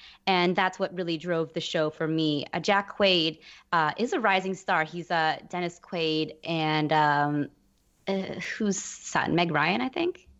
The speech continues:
Yes. Um, so he, he's great. I recently saw him in Plus One, the rom-com that I saw at Tribeca, and he was fantastic in that as well. And, um, I think that he, um, and, um, Erin Moriarty are just a,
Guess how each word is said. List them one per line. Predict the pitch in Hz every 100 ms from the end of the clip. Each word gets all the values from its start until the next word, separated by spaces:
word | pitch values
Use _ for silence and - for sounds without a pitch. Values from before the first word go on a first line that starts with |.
| _ _ -
Yes. | 175 - - - - - _ _ - _ -
Um, | 180 170 165
so | - 196
he, | 190 247 269 262
he's | - 262 214
great. | 185 175
I | 180 185 170
recently | 202 208 226
saw | 220 196
him | 196 185
in | 175 165
Plus | 156 - 196 190 -
One, | 180 170
the | 156
rom-com | 156 156 165 - 156
that | 151
I |
saw | 151 -
at | -
Tribeca, | 160 165 151 147 - - -
and | 180
he | 180
was | 233
fantastic | 226 170 165 160 180
in | 170 160
that | 156
as | 147 151
well. | 170 160 143 85 - - - -
And, | 180 180 175
um, | 170 170
I | 190
think | 202 247
that | 208
he, | - - 214 202 185 -
um, | 180 160 151 -
and, | 170 160 160
um, | 160 151 147 - _ _ _ _ -
Erin | 196 190
Moriarty | 175 165 156 160 156
are | 160 156
just | 160 - -
a, | 151